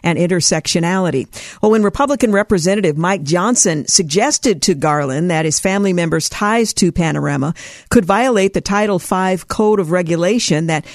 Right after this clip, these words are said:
uh, details the rules of impartiality for executive employees, the Attorney General replied, "Well, there is no conflict of interest." Garland dodged when Johnson asked whether he sought ethics counsel relating to the financial interests of his family before issuing the memo.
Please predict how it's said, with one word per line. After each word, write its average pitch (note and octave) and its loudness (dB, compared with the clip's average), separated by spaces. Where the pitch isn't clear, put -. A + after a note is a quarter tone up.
uh, D#3 0
details F#3 2
the F3 4
rules G3+ 2
of E3 0
impartiality F3+ 0
for E3 -2
executive E3+ 0
employees, E3+ 0
the D#3 0
Attorney F#3 -2
General G3 0
replied, D#3+ -2
"Well, E3+ -4
there G3+ 0
is C4 0
no E3+ 2
conflict D3+ -2
of D#3 0
interest." F3+ 0
Garland F3 0
dodged F3+ 0
when D#3+ 2
Johnson E3 2
asked F#3 0
whether E3+ 0
he E3+ 0
sought E3 0
ethics A3 0
counsel A3+ 0
relating F#3+ 2
to F3+ 0
the D#3 -2
financial D3 -2
interests G3+ 0
of D#3 0
his D3+ 0
family D3+ -2
before E3+ 0
issuing F3 0
the D3+ -2
memo. E3+ 0